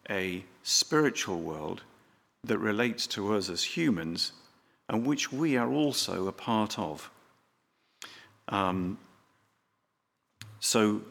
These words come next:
we see, in this case, God and two angels whose home is in the spiritual world, as it were,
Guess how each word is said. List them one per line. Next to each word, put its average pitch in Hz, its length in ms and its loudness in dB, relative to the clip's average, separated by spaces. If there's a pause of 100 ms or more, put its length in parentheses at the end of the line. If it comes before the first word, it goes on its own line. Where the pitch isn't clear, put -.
(240)
we 123 140 2
see, 147 500 0 (960)
in 107 120 2
this 120 220 4
case, 92 500 -6 (280)
God 117 240 2
and 107 140 -2
two 113 260 0
angels 95 440 0
whose 95 240 -8
home 135 340 4
is 92 140 -2
in 92 120 -4
the 90 80 -6
spiritual 120 540 -2
world, 82 340 -6
as 92 120 -8
it - 120 -8
were, 87 260 -4